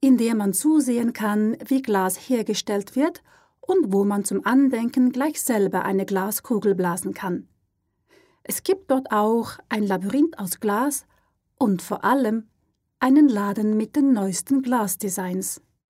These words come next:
Mit dem Zug sind es von Luzern genau dreizehn Minuten nach Hergiswil, eine Gemeinde im Kanton Nidwalden. Ich wollte schon lange wieder einmal hinfahren,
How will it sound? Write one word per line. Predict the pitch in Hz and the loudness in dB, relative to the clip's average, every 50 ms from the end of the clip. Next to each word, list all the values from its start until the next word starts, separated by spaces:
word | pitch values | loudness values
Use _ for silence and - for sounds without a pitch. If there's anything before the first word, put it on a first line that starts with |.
| _ _ _ _ _ _ _ _ _ _ _ | _ _ _ _ _ _ _ _ _ _ _
Mit | 233 254 262 - | 2 2 2 4
dem | 262 247 247 | 2 2 2
Zug | - - 302 311 330 311 - | 4 2 4 4 4 2 0
sind | - - 240 208 190 190 | -2 -2 0 0 0 0
es | 185 - | -2 -2
von | - 208 190 190 | 0 0 0 2
Luzern | 185 190 185 - - - 214 208 214 226 233 233 233 214 | 0 -2 -4 -4 -2 -2 0 0 2 2 2 0 0 0
genau | - 208 190 196 190 196 233 254 | 0 0 2 2 2 2 2 0
dreizehn | 254 254 208 196 190 196 190 - - 220 202 202 | 0 0 -2 -2 -2 -2 -2 -2 -2 -2 0 0
Minuten | 208 202 208 226 240 - 269 226 | 0 0 0 0 0 0 0 0
nach | 196 190 - - | 0 -2 -2 -4
Hergiswil, | 208 202 196 208 202 190 - 202 214 226 240 240 - _ _ _ _ _ _ _ _ | -4 -4 -2 -2 -2 -2 -2 -2 -2 -2 -2 -4 -6 _ _ _ _ _ _ _ _
eine | - 254 254 269 277 | 0 4 4 4 6
Gemeinde | 294 285 254 226 202 196 190 185 190 196 - | 6 6 4 4 4 2 0 0 0 -2 -2
im | - 226 214 226 - | -2 -2 -4 -4 -4
Kanton | - 202 196 202 202 254 254 254 | -4 -4 -4 -2 2 4 4 4
Nidwalden. | 233 208 180 190 185 185 202 196 - 214 247 247 - _ _ _ _ _ _ _ _ _ _ _ _ | 4 2 0 0 -2 -2 -2 -4 -4 -6 -6 -8 -10 _ _ _ _ _ _ _ _ _ _ _ _
Ich | - 269 - - | -8 -6 -2 0
wollte | 262 269 269 262 | 0 2 2 0
schon | - 254 240 | 2 2 2
lange | 233 220 220 262 285 302 285 214 | 4 4 4 6 6 6 6 6
wieder | 202 196 220 214 | 2 0 0 -2
einmal | 208 202 196 196 185 | -2 0 0 0 0
hinfahren, | 180 214 262 262 262 262 - - 226 214 220 214 226 247 247 - | 2 4 4 4 4 4 0 -2 -2 0 0 0 0 0 -2 -2